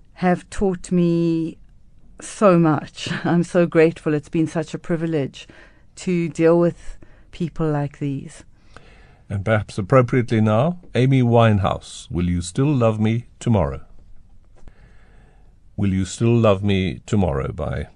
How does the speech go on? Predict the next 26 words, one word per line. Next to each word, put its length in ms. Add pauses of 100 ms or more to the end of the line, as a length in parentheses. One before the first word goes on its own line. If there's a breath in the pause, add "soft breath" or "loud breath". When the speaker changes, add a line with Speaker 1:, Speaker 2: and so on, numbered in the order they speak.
(180)
Speaker 2:
uh, 160
sung 300
by 180
Amy 320
Winehouse, 800
the 140
choice 380
of 160
Carolyn 440
Raffaele, 500
my 180
guest 380
in 240
People 320
of 80
Note. 380
She's, 420 (680 loud breath)
uh, 300 (100)
a 60
senior 340
journalist 540
with 220
the 200
Wits 360 (200)
Justice 600
Project. 600